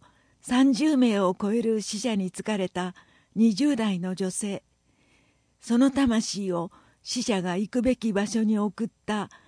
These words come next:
金田太陽住職。その体験を住職と女性の証言から書き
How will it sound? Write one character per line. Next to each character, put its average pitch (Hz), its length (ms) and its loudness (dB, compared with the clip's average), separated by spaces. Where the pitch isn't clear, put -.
金 294 300 2
田 208 140 0
太 233 240 0
陽 196 280 2
住 202 200 -2
職。 170 500 -6
そ 254 180 2
の 277 140 8
体 254 260 2
験 233 340 4
を 214 220 0
住 269 180 2
職 220 320 0
と 196 220 0
女 214 160 2
性 269 240 2
の 254 160 6
証 262 240 4
言 233 260 6
か 196 140 -2
ら 185 200 0
書 196 120 -4
き - 0 -